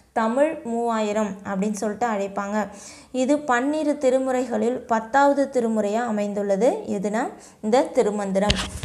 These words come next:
திருமந்திரம் வந்து பன்னிரு திருமுறைகள்ல பத்தாவது திருமுறையா திருமந்திரம் வந்து இருக்கு.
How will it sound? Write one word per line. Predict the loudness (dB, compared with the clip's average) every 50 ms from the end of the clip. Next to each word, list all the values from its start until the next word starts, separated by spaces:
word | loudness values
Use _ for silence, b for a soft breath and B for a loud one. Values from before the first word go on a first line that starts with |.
| -8 -2
திருமந்திரம் | 2 4 4 6 4 4 4 4 4 4 4 4 2
வந்து | 2 2 0 0 -2 0 2
பன்னிரு | 2 2 2 2 0 0 0 -2 -2 -2 0
திருமுறைகள்ல | 0 0 0 0 0 -2 -2 -2 -2 -2 -2 -2 -2 -2 -2 -2 -4 B B B B B B
பத்தாவது | -2 -2 -2 -2 0 2 4 4 4 4 2 0
திருமுறையா | -4 -4 -4 -4 -2 -2 -2 -2 -2 0 0 -2 -2 -2
திருமந்திரம் | 0 0 0 2 0 0 -2 -2 -2 -2 -2 -2 -2
வந்து | -2 -2 -2 -4 -4 -4 -8
இருக்கு. | -8 -6 -6 -6 -4 -2 -2